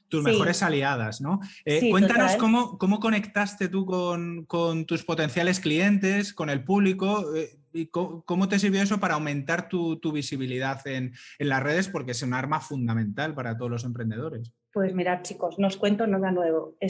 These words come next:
Speaker 2: Storytelling, contando las cosas,
Speaker 1: <laughs>
Speaker 2: sacando una historia de cada, de cada paso que daba. Entonces, yo creo que al final la comunicación que yo hice no tiene nada de especial, pero lo tiene todo. O sea,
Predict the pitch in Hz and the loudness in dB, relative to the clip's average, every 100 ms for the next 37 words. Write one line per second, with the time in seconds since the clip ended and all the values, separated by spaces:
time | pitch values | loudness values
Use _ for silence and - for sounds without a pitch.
0 | 190 240 254 277 277 226 220 208 175 165 | 0 4 4 4 4 4 6 4 2 -2
1 | - 196 196 220 233 262 247 226 - 240 | 0 2 2 2 2 4 4 2 2 0
2 | 220 277 285 - 220 226 233 247 262 262 | 4 4 4 2 0 2 2 2 2 -2
3 | - - - 240 247 240 226 262 247 254 | -16 -20 -6 -2 2 0 2 2 4 4
4 | 233 226 226 226 214 208 202 196 190 - | 4 2 2 2 2 0 -2 -2 -6 -6
5 | 202 202 202 190 226 247 240 214 247 254 | -4 0 0 2 0 -2 0 2 2 2
6 | 269 269 226 226 208 - _ - 220 247 | 0 -2 -6 -12 -14 -20 _ -6 0 2
7 | 269 285 254 247 254 262 247 214 202 196 | 4 4 4 2 4 2 0 0 0 0
8 | 196 233 262 254 254 240 262 240 240 240 | 0 0 4 4 4 4 2 2 2 2
9 | 226 220 208 202 185 175 175 - 214 240 | 2 2 2 2 2 0 -2 -4 0 4
10 | 240 233 226 240 240 208 202 226 214 240 | 2 0 -4 -2 0 0 0 -4 0 0
11 | 190 - _ _ _ 196 180 170 - | 0 -6 _ _ _ -4 -4 -6 -16